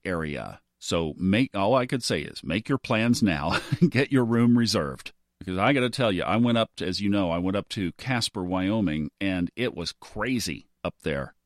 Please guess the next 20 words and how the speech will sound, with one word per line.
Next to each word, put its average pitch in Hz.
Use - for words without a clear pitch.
Fortunately, 117
I 110
had 113
some 90
friends 165
up 95
there 101
who 120
wonderfully 113
opened 104
their 90
home, 117
and 92
we 95
had 107
a 92
perfect -
venue 87
to 92
see 98